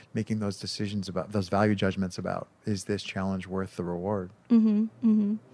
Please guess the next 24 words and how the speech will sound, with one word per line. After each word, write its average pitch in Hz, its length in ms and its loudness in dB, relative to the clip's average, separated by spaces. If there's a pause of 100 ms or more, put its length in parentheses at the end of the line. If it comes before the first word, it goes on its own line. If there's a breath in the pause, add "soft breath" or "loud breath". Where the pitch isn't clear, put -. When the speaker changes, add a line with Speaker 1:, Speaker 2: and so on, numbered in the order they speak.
(240)
Speaker 2:
Exactly. 202 720 6
So, 214 260 10
like, 202 400 10
I 233 80 10
think 247 240 6
that 277 220 8
there's, 220 340 10 (480 soft breath)
it's 254 200 8
very 277 280 12
interesting 226 540 8
how, 202 420 10 (140)
you 208 120 8
know, 190 380 6 (140)
looking 214 320 8
at, 202 140 8
like, 190 200 2 (380 soft breath)
parkour 208 460 4
and 196 80 6
people 202 220 2
with 190 80 4
disabilities, 185 640 4
and 190 100 6
it's 196 120 0
like, 185 200 4